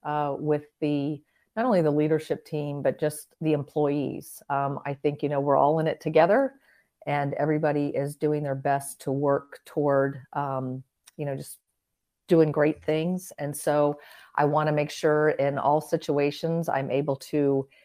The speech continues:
hear from different people. Um, I like to hear, you know, different ideas, bring their different experiences. Um, you know, whether or not we all agree, you,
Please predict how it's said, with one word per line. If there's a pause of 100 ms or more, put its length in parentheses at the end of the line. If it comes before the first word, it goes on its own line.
(180)
hear
from
different
people. (120)
Um,
I
like
to
hear,
you
know, (340)
different
ideas, (120)
bring
their
different
experiences. (360)
Um,
you
know,
whether
or
not
we
all
agree,
you,